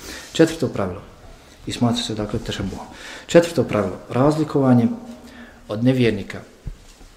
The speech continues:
biva ili u osnovi samog dijela,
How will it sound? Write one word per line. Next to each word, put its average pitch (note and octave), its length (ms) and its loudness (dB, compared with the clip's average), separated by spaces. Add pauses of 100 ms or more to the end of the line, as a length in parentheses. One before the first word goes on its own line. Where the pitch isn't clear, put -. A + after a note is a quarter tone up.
(880)
biva A#2+ 400 4 (340)
ili D3+ 220 8
u C3 80 8
osnovi E3 500 4 (440)
samog C#3 460 0
dijela, C#3+ 340 4